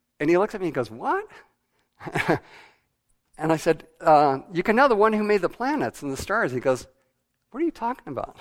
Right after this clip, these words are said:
<laughs> And I went, "Oh, okay, that line didn't go over very well." <laughs> I said, uh, "God made the planets, God made the stars, and you can know God." And I started to share the gospel with him, right? And,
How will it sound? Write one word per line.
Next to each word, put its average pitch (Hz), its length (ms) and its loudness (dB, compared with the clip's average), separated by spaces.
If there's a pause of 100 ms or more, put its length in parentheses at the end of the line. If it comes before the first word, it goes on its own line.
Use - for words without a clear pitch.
<laughs> - 920 -8
And 147 140 -2
I 143 60 4
went, 135 180 2 (260)
"Oh, 180 380 -2 (180)
okay, 147 260 -6
that 156 200 2
line 123 160 0
didn't 107 220 -6
go 107 160 -2
over 104 160 -6
very 107 260 -2
well." 123 340 -2 (600)
<laughs> - 400 -18
I - 100 2
said, 170 300 4
uh, 160 240 8 (160)
"God 208 400 6
made 160 180 2
the 147 80 -8
planets, 262 600 -2
God 185 260 4
made 185 160 2
the 156 80 -4
stars, 185 460 0
and 131 120 -2
you 190 120 -6
can 185 180 -6
know 147 160 0
God." 143 480 0
And 135 180 0
I 127 120 2
started 131 480 -4
to 147 80 -12
share 113 240 -6
the 131 100 -8
gospel 135 540 -8
with 92 180 -10
him, - 220 -20 (440)
right? 117 200 -6 (360)
And, 202 360 2